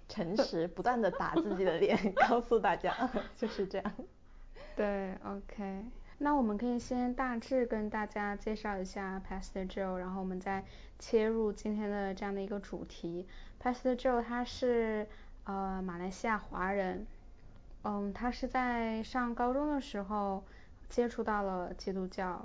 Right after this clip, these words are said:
Speaker 2: 然后并且，嗯，后来，嗯，开始做牧师，然后也是在这个过程中，他逐渐确认了自己的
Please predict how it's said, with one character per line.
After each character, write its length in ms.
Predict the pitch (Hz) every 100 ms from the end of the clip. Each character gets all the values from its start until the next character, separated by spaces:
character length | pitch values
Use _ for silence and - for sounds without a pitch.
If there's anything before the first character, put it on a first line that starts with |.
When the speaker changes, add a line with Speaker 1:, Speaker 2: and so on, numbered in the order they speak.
| 202
Speaker 2:
然 120 | 185
后 100 | 190
并 240 | 190 196
且， 400 | 190 - 175 - 185 - - - -
嗯， 360 | 185 180 175 185
后 140 | 208
来， 460 | 202 185 185 185 180 185 - - - -
嗯， 480 | 190 185 180 180 180
开 180 | 190 208
始 320 | 190 202 185
做 560 | 185 214 202 190 180 185 - - - - -
牧 160 | 214 208
师， 580 | - - 196 196 196 196 - - - - - -
然 100 | 196
后 140 | 226
也 180 | 240 196
是 300 | 185 - 226
在 400 | 214 220 214 208
这 120 | 202
个 80 | 208
过 100 | 208
程 160 | 196 196
中， 220 | 202 202
他 240 | 196 196
逐 180 | 196 196
渐 300 | 180 208 202
确 280 | 202 226 202
认 200 | 202 208 196
了 280 | 185 185 -
自 160 | - 196
己 180 | 190 196
的 540 | 185 180 180 185 202